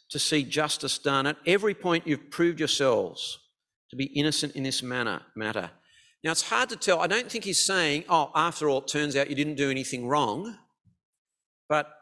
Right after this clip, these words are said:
it is saying, uh, he, clearly he had something wrong to correct, but their response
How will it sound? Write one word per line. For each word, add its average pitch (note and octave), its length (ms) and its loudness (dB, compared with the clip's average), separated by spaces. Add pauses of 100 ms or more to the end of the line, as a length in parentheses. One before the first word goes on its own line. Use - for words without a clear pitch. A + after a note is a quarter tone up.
(120)
it - 300 -10
is G3+ 220 2
saying, C#3 680 2
uh, B2+ 260 -2
he, C3+ 140 -10
clearly D3+ 400 2
he A#2+ 60 -4
had C3+ 180 0
something C3+ 320 -2
wrong C3 220 0
to A#2+ 80 -8
correct, C3+ 460 0
but C3+ 160 -2
their C3+ 180 2
response - 1120 0